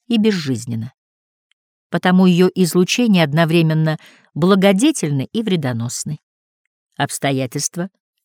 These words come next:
находящие на Земле параллель в том тракте, что трава и растения нигде так не сочны,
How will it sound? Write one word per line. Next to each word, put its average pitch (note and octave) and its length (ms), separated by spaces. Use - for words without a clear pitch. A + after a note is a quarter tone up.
находящие F#3+ 880
на C#4 120
Земле A3 380
параллель B3 520
в - 140
том D3+ 240
тракте, C#3 760
что - 300
трава F3 580
и A3+ 100
растения D3+ 840
нигде G3 420
так B3+ 280
не G#3 120
сочны, F#3 680